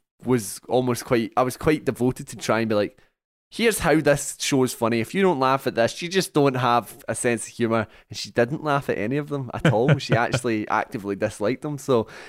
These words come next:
Speaker 1: I don't know if that's just me. I've just got a really weird sense of humour when it comes to things like that. But I think it's hilarious, and you should watch it if you're into really, really wacky sketch comedy. Um, I then watched,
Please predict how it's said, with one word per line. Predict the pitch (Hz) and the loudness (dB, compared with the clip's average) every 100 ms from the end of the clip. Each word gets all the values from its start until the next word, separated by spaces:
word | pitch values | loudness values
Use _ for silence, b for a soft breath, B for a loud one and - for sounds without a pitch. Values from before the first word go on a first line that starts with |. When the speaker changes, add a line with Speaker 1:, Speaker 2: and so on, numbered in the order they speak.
| B B | B B
Speaker 1:
I | 160 | 4
don't | 160 | 4
know | 139 | 4
if | 123 | 4
that's | 127 127 | 2 2
just | 123 117 | -2 0
me. | 127 143 131 _ _ - | 2 2 -2 _ _ 0
I've | 123 120 | 0 0
just | 120 | -2
got | 135 113 | 0 2
a | |
really | 120 120 | 2 2
weird | 117 120 117 | 2 0 0
sense | 120 113 | -2 -2
of | 113 | -4
humour | 120 127 | 0 0
when | 123 | 0
it | 110 | -2
comes | 127 - | -6 -8
to | |
things | - 123 127 | -10 -6 -2
like | 113 123 | 2 2
that. | - | 2
But | - | 2
I | 131 | 2
think | 127 123 120 120 | 0 -2 -2 -4
it's | - | -6
hilarious, | 117 101 101 107 113 | -6 -4 -2 -4 -4
and | |
you | 107 | -8
should | 107 | -6
watch | 101 104 - | -2 -2 -2
it | |
if | 92 117 | -6 -4
you're | 101 | -4
into | 98 92 - | -4 -6 -6
really, | 107 98 127 123 120 98 - 98 | -10 0 2 2 0 -4 -14 -8
really | 110 156 165 160 | 2 6 8 6
wacky | 117 101 113 120 127 117 | 6 4 2 0 0 0
sketch | - 117 92 - | -2 -2 -2 -2
comedy. | 104 98 101 101 - _ b b b - | -4 -2 -4 -6 -8 _ b b b -2
Um, | 117 117 117 110 _ _ _ _ - | 2 2 0 -6 _ _ _ _ 0
I | 147 143 | 2 4
then | 143 165 185 175 | 4 4 4 -2
watched, | 123 135 139 139 - - | 2 4 4 4 -4 -10